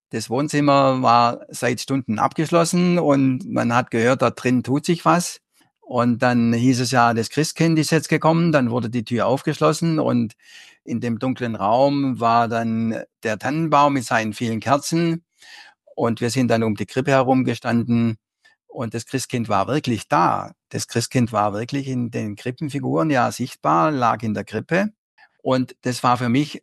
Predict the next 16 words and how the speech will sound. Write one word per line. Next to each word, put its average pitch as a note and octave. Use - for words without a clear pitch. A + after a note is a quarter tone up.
sehr, C#3
sehr C3+
beeindruckend D3+
und C3
ich B2+
möchte C3+
das B2
auch A#2
nicht A#2
missen. E3+
Und B2+
man A2
sollte C3
Kindern D3
auch A#2+
nicht C3+